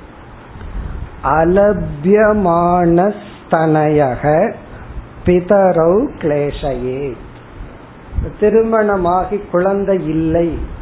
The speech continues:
அப்ப வந்து பிதரவுனா தாய் தந்தையை துயரப்படுத்துகிறது. அலப்யமான ஸ்தனயக, அலப்யமானகன குழந்தையின்மை ஒருவரை துயரப்படுத்துகிறது.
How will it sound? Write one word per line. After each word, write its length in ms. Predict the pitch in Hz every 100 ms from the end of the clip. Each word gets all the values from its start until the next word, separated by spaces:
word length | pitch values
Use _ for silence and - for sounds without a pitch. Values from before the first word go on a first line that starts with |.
| - - -
அப்ப 400 | - 165 - 226
வந்து 540 | 190 170 165 202 170 185 175
பிதரவுனா 720 | 180 190 185 170 147 160 208 208
தாய் 380 | 156 151 190 196
தந்தையை 680 | 170 151 143 151 139 160 226 - -
துயரப்படுத்துகிறது. 1400 | 156 147 143 180 - 151 135 131 - 214 135 107 98 135 123 - - - - - -
அலப்யமான 1400 | 156 170 202 202 180 190 226 214 196 165 165 156 151 202
ஸ்தனயக, 840 | - - 147 135 131 123 110 - 131 - - - -
அலப்யமானகன 1200 | 156 170 190 180 208 196 175 170 165 160 156 170 226 -
குழந்தையின்மை 1400 | 190 190 214 220 202 196 165 180 196 208 202 214 302 330 - - -
ஒருவரை 500 | 185 185 170 147 175
துயரப்படுத்துகிறது. 1500 | - 170 160 143 185 - 135 123 - 196 151 135 135 131